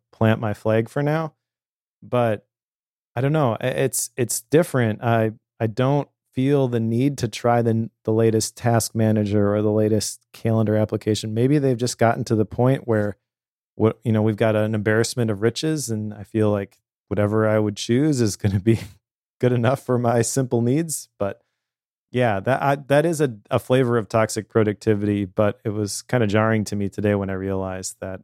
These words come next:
I don't really struggle with that part of it anymore.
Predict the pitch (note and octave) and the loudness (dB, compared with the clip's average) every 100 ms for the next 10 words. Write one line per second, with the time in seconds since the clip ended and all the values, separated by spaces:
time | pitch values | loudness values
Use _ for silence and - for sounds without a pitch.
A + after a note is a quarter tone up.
0 | - - F#2 G#2+ - A2 G3+ - A3 E3 | -10 -6 -4 -4 -2 -2 -2 -2 0 2
1 | A2 - C3 - G2+ G#2 G2 F#2+ F#2+ F#2 | 2 0 0 0 -2 -2 -4 -6 -6 -10
2 | F#2+ | -16